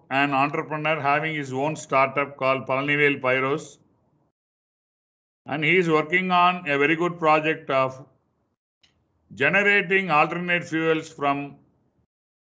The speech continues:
waste plastics. That is a wonderful project what he is carrying out right now. We are very proud to invite Mister P Arulmani for delivering this session.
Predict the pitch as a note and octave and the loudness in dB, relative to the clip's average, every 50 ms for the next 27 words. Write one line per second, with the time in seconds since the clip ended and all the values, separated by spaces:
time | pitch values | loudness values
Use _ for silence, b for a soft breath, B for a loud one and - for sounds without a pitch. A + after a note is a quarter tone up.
0 | _ - G#2 B2+ F3 F#3+ F#3 - - - - C3 C3+ C3+ C3 - - B2+ G#2 - | _ -6 0 2 2 2 2 0 -6 -10 -2 0 0 0 0 -2 -6 -10 -10 -10
1 | - - - _ _ _ _ _ _ _ _ _ _ _ _ _ _ _ _ - | -14 -20 -20 _ _ _ _ _ _ _ _ _ _ _ _ _ _ _ _ -8
2 | A2 A#2+ B2 C3+ C3 B2+ C3 B2 A#2+ A#2+ C3 C#3+ D#3 D#3 C3+ D3+ D#3+ D#3 D3 B2 | -6 -4 -4 -4 -4 -2 -4 -4 -2 -4 -2 -2 -2 -2 0 0 -2 -2 -2 -2
3 | C3+ C#3 C#3+ C#3+ C#3 D3+ D3 C3+ C3 C3 C3+ C3 C#3 C#3 C3+ C3 - - B2+ C3 | 0 0 0 2 2 0 -4 -2 0 -2 0 0 0 -4 -4 -4 -2 0 2 2
4 | C3+ C3+ C3+ C3 C3+ C3+ A#2 A#2+ B2+ C3 C3+ - C3+ C3+ C#3+ F#3 - - - _ | 2 0 -2 -4 -4 -4 -4 -2 -2 -4 -4 -4 -8 -8 -8 -8 -12 -16 -20 _
5 | _ _ _ _ _ _ _ _ _ _ _ _ _ _ _ - G#2 A2+ B2+ C3 | _ _ _ _ _ _ _ _ _ _ _ _ _ _ _ -10 -2 2 2 2
6 | B2+ A#2+ B2 C3+ D#3 E3 D#3+ C#3+ D3 D3 D3+ D3+ D3+ D#3 D#3 D3 D3 D3 C#3 C3+ | 4 4 2 2 2 2 2 2 2 2 2 0 -2 -4 -2 -2 -2 -2 -4 -6
7 | C3+ C3+ - _ _ _ _ _ _ _ _ _ _ - G#2+ A#2 B2+ C#3+ D3 D3+ | -8 -12 -18 _ _ _ _ _ _ _ _ _ _ -8 -6 -6 -4 0 2 4
8 | D3+ D3+ D3+ - - - _ _ _ _ _ _ _ _ _ _ _ - A#2+ A#2 | 4 2 0 -4 -16 -20 _ _ _ _ _ _ _ _ _ _ _ -10 -10 -10
9 | A#2+ - C3+ A#2+ - D3 C#3+ D3 C#3 C3 B2+ C3 C#3 C#3 C3+ C3+ C3+ C3+ C#3 F3 | -4 -4 -4 -4 -4 -4 -2 2 2 2 2 2 0 -2 -2 -2 -2 -2 -4 -6
10 | F#3 F3+ - - _ _ _ _ _ _ _ _ _ _ _ - A#2 A#2+ A#2+ A#2 | -8 -12 -16 -20 _ _ _ _ _ _ _ _ _ _ _ -2 -2 0 2 2
11 | A#2+ C3 C#3 C#3 C#3+ C#3+ D3 C#3+ C3 B2+ C3 B2+ - C3 B2 A#2+ - D3 D3+ E3+ | 2 4 6 4 4 4 0 -2 -2 -6 -8 -6 -4 -6 -6 -4 -4 -6 -6 -6
12 | D#3+ | -10